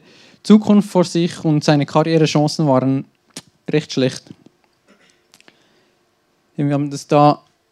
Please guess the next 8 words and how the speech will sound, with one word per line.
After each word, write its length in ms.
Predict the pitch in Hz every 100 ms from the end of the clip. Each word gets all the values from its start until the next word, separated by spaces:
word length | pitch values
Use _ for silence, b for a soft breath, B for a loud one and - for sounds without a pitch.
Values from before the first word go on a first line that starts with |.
| _ -
schon 200 | - 143
aufgelistet. 800 | 135 165 - 170 165 165 160 - b b b
Davids 340 | 143 156 165
Situation, 480 | 165 147 131 151 156
er 100 | 156
war 120 | 139
der 100 | 139
Jüngste, 640 | 143 180 208 - 165 165